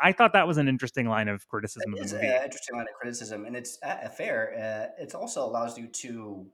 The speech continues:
Speaker 2: uh, not like the lead character, like, let her be gruff a little bit or just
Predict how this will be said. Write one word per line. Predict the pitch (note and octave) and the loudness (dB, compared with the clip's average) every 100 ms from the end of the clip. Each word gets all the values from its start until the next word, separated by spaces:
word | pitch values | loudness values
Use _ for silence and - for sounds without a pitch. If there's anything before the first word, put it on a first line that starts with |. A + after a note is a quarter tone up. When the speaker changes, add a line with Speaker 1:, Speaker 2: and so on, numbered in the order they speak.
| _ _ _ _ _ _ _ - | _ _ _ _ _ _ _ -8
Speaker 2:
uh, | G#2 F#2+ F2+ - _ _ _ _ | -6 -6 -8 -16 _ _ _ _
not | A2 A#2 - | -10 -8 -6
like | G2+ D3 - - _ | -6 -6 -12 -20 _
the | D#3+ | -10
lead | E3+ A3+ | -10 -10
character, | G3 G3+ G3 G3+ F#3+ | -8 -8 -6 -6 -4
like, | B2+ A#2+ | -6 -6
let | B2+ | -8
her | B2+ A#2+ | -6 -8
be | A2 B2 | -10 -12
gruff | A#2 A#2+ - F3+ - | -2 -2 -2 -14 -12
a | |
little | D3+ F#3+ F#3+ | -10 -8 -8
bit | F#3 | -6
or | D3+ A#2 | -6 -8
just | B2+ - | -10 -12